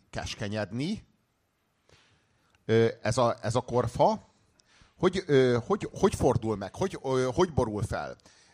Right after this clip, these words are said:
Ö, elkezd, elkezd szűkülni, ö, ez a korfa, és aztán, ö, a, ö, minden esetre a piramisnak ez a, ez a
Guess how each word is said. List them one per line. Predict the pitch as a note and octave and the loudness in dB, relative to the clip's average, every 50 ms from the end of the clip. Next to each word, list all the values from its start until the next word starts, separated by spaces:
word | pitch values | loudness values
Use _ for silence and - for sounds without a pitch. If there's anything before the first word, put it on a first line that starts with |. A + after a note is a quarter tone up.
| _ | _
Ö, | - A2+ A#2 A#2 - - | -6 -4 -4 -4 -2 0
elkezd, | D#3+ F3+ G3+ G3+ - - C3 B2+ A2+ - - - | 2 2 2 2 2 2 2 2 0 -2 -4 0
elkezd | C3+ D#3+ E3+ - - B2+ G#2+ - - | 2 2 2 2 0 -2 -2 -2 -4
szűkülni, | - - - - C3 A#2+ - - - C3+ B2 A#2 A#2 A#2 B2+ D3+ G3 A#3+ - - - _ _ _ _ _ _ _ _ _ _ _ | -4 -2 -2 0 0 -2 -2 0 2 4 4 4 4 2 0 -2 -2 -4 -6 -10 -16 _ _ _ _ _ _ _ _ _ _ _
ö, | G#2+ A2 A2+ A2+ G2+ - - C2+ _ _ _ _ _ | -4 -2 -2 -2 -4 -8 -14 -20 _ _ _ _ _
ez | - G#2 G#2 | -8 -6 -4
a | B2 | -4
korfa, | - - A2+ A#2+ A2+ G2 - C#3 D3+ G3+ A#3 - - _ _ _ _ _ _ _ _ _ _ _ _ _ _ _ _ _ _ _ _ _ _ _ _ | -6 -2 -2 -2 -2 0 2 2 2 2 2 -2 -10 _ _ _ _ _ _ _ _ _ _ _ _ _ _ _ _ _ _ _ _ _ _ _ _
és | - A#2 C#3 | -6 -2 0
aztán, | C3 B2 - - - C3+ C3 C3 C3+ C3+ | 0 0 -2 0 2 4 4 4 4 4
ö, | C#3 C3+ C3+ C3+ C3+ - - - _ _ _ _ _ _ _ _ _ _ _ _ _ | 4 4 4 4 2 0 -4 -10 _ _ _ _ _ _ _ _ _ _ _ _ _
a, | - A#2 - _ _ _ _ _ _ _ | -10 -10 -10 _ _ _ _ _ _ _
ö, | A#2+ B2 A#2+ A#2+ - - - - _ _ - | 0 2 4 4 2 0 -4 -14 _ _ -4
minden | C3+ F3+ G#3+ A3 F3+ | -2 0 2 2 0
esetre | E3 - D3 B2+ - B2 A#2 A#2+ C#3 - | 0 0 -2 -2 -2 0 0 0 0 0
a | - A2+ | -2 -2
piramisnak | - - F3+ G3+ F#3+ D#3+ C3 - - C3 B2 B2 C#3+ - - - | 2 8 8 8 8 8 4 -2 0 2 4 4 4 2 0 -4
ez | A2+ A#2 A2+ | -6 -2 0
a, | B2+ A2+ A2 A2 A2 G#2 G#2 - - - _ _ _ _ _ | 2 2 2 2 0 -2 -6 -12 -18 -20 _ _ _ _ _
ez | - G#2 G#2+ G#2 | -10 -8 -4 0
a | A#2 G#2+ G#2 G#2+ G2+ G2+ | 0 2 2 0 0 -4